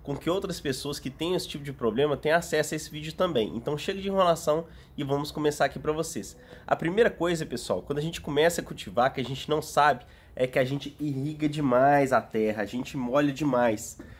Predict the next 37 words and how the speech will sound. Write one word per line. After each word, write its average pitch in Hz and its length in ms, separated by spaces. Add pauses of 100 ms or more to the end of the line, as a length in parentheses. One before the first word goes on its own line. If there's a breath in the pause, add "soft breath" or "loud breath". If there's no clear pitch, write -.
(180 loud breath)
Quando 139 200
você 151 240
molha 156 440
demais 123 460
a 104 80
terra, 131 380
pessoal, 104 400
o - 40
que - 160
que 165 100
acontece? 120 720 (1000 soft breath)
Você 117 240
pode 139 280
acabar 147 680 (200)
apodrecendo 151 840
as 147 100
raízes 135 320
da 143 80
sua 143 240
planta 143 380
aí, 131 200
se 131 120
você 135 240
não 139 180
tiver 143 220
cuidado. 117 500 (240 soft breath)
Se - 80
você 139 220
não 175 120
tiver 165 240
feito 147 240
a 156 60
drenagem 135 560
de 120 100
forma 131 400
bem 110 220
feita, 160 460